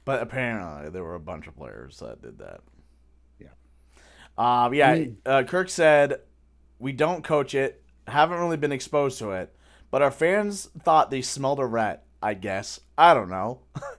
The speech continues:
Speaker 1: They responded the way they responded, saying, "Yeah." Remember,
Speaker 2: just,
Speaker 1: this
Speaker 2: I
Speaker 1: is
Speaker 2: mean,
Speaker 1: him
Speaker 2: he's in a
Speaker 1: after
Speaker 2: tough
Speaker 1: watching
Speaker 2: spot.
Speaker 1: the film, too. Now, th-, this is him
Speaker 2: Yeah.
Speaker 1: a day or two later. This is him
Speaker 2: I'm saying
Speaker 1: watching
Speaker 2: he's
Speaker 1: the
Speaker 2: in a
Speaker 1: film.
Speaker 2: tough spot because even watching film, it's hard to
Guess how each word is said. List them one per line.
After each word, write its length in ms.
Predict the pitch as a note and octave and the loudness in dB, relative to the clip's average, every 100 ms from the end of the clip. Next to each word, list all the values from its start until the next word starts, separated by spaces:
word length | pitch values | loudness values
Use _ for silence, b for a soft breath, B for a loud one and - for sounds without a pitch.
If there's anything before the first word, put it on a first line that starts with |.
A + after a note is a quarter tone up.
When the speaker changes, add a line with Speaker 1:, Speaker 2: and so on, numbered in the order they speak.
| b b b b - | b b b b -20
Speaker 1:
They 280 | C3+ D#3+ E3+ | 2 6 6
responded 500 | - - B2+ C3 C3 | 2 4 4 4 0
the 80 | C3 | 2
way 280 | B2+ B2 | 4 4
they 100 | A#2+ | 2
responded, 640 | A#2+ A#2 - G#2 F2+ F2+ D#2+ | 0 -2 -6 -8 -6 -10 -6
saying, 480 | D3+ D3 C3+ B2+ A2+ _ _ _ - | 0 2 2 -2 -8 _ _ _ -16
"Yeah." 380 | G#2 F#2 D2 - _ _ _ _ _ _ _ _ _ _ _ _ _ - | -10 -8 -10 -14 _ _ _ _ _ _ _ _ _ _ _ _ _ 4
Remember, 220 | C4 C#4+ | 6 6
Speaker 2:
just, 140 | A#3+ | 4
Speaker 1:
this 0 | |
Speaker 2:
I 60 | - | 6
Speaker 1:
is 60 | F4+ | 6
Speaker 2:
mean, 40 | A3+ | 6
Speaker 1:
him 160 | C#4 | 6
Speaker 2:
he's 20 | C#4 | 8
in 20 | |
a 40 | G#3+ | 10
Speaker 1:
after 200 | A3+ F#3+ | 10 10
Speaker 2:
tough 80 | F#3 | 10
Speaker 1:
watching 320 | E3+ D#3+ A#2 | 10 8 6
Speaker 2:
spot. 60 | |
Speaker 1:
the 80 | D3+ | 2
film, 320 | C3 E3 C#3 | 2 2 2
too. 180 | A2 B2+ | 0 -4
Now, 120 | G#2 | -4
th-, 140 | D3 D3+ | -4 -4
this 220 | C#3+ F#3+ | -4 -4
is 120 | B3+ | -2
him 200 | A3 F#3+ - | 0 -2 -2
Speaker 2:
Yeah. 180 | C#3+ F2 | -6 0
Speaker 1:
a 80 | D#3 | 0
day 220 | D3+ F#3 | 6 8
or 40 | F#3 | 8
two 200 | F#3 D3+ | 4 -2
later. 320 | A#2+ C#2+ - _ _ _ | -2 -4 -14 _ _ _
This 140 | A#3+ | -4
is 60 | D#4 | 0
him 100 | D#4+ | 2
Speaker 2:
I'm 60 | G#3+ | 6
saying 100 | E3 | 8
Speaker 1:
watching 160 | A3+ C4 | 8 8
Speaker 2:
he's 40 | F#3 | 4
Speaker 1:
the 40 | |
Speaker 2:
in 60 | B3+ | 4
a 20 | |
Speaker 1:
film. 120 | B2+ | 4
Speaker 2:
tough 120 | G3+ | 2
spot 420 | - - E3 C3+ C3 | 0 -2 0 0 -4
because 400 | C3+ C#3+ B2 - _ | -4 -2 -4 -10 _
even 260 | G3 A#3 C4+ | -6 -2 0
watching 320 | F3+ E3 C#3+ | 0 0 -2
film, 280 | A#2 D3 C3 | -2 -2 -2
it's 100 | C#3 | -4
hard 220 | - E3+ | -4 -4
to 60 | A#2+ | -6